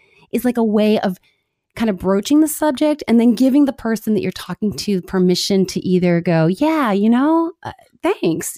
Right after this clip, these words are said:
I, I kinda do feel like talking about it. And this feels like a safe context now," as opposed to kind of bombarding the person <laughs> or interrogating them.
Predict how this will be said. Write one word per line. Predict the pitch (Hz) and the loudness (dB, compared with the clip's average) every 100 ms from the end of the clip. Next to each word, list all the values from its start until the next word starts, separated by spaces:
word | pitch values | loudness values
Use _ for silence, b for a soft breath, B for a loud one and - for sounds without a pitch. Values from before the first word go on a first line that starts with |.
| - | -8
I, | 95 - | -6 -6
I | |
kinda | 240 277 285 | -6 -2 0
do | 294 | 0
feel | 370 - | -4 -4
like | 139 | -6
talking | - 156 - 160 | -4 -4 0 0
about | 143 147 | 2 0
it. | 127 | 2
And | 175 | 0
this | 220 | 0
feels | - 226 214 202 | -2 -2 0 -4
like | 190 | -4
a | 202 | -6
safe | - 196 196 | -2 -4 -4
context | - 214 240 165 - - | -4 -4 -2 -6 -8 -4
now," | 170 147 139 156 B B B B B B B _ _ | 0 0 0 -2 B B B B B B B _ _
as | 220 208 | -4 -2
opposed | 196 202 185 185 - | -2 -2 0 -2 -2
to | 190 175 165 - _ - | 2 2 0 -4 _ -6
kind | - 196 | -2 0
of | 185 | 2
bombarding | 202 170 185 185 | 0 2 2 0
the | |
person | 175 190 190 254 240 | 0 -2 0 0 0
<laughs> | |
or | 196 175 | -2 -2
interrogating | 262 254 247 214 214 196 180 180 185 | -4 -2 -2 0 0 0 0 0 0
them. | 175 185 | -2 -2